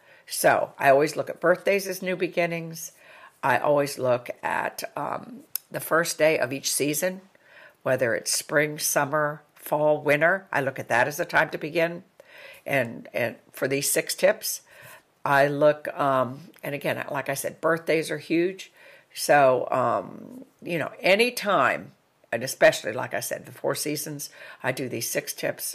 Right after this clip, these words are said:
and do 'em over and over again. I have, and again, lived, I've lived a very long, happy, absolutely rewarding life.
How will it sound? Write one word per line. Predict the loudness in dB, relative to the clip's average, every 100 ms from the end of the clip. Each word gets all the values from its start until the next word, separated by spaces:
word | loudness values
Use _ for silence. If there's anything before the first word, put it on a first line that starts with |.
| -12
and | -12
do | -6 -6
'em | -6 0
over | 2 2 -4
and | -6
over | -4 -4 -4
again. | -6 -6 -6
I | -4
have, | -4 -6 -10 -18 -6
and | 0
again, | 2 2 -2 _
lived, | 2 4
I've | 0 0
lived | -4
a | -8
very | 0 2 2 0
long, | -4 -6
happy, | -8 -8 -6 -10 -12 -20 _ _
absolutely | 0 0 -2 -4 -6 -6
rewarding | -6 -6 -4 -6 -8
life. | -14 -16